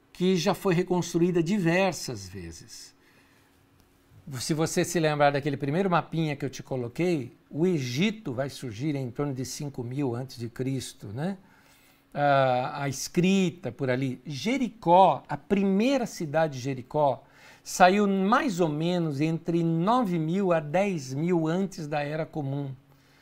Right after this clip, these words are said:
Ou seja, foi os primeiros assentamentos ali. Então, a cidade de Jericó, que existe até hoje,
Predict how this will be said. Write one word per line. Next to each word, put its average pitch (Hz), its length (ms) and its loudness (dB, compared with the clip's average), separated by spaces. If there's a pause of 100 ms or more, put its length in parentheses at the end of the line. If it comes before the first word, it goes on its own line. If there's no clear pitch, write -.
(1400)
Ou 156 120 -2
seja, 147 580 2
foi 190 160 4
os 190 120 0
primeiros 208 440 2
assentamentos 170 1040 0
ali. 117 320 -4 (1300)
Então, 226 500 2
a 196 80 2
cidade 220 460 4
de 175 100 -2
Jericó, 160 320 6
que - 140 2
existe 131 420 -4
até 151 200 0
hoje, 127 560 -2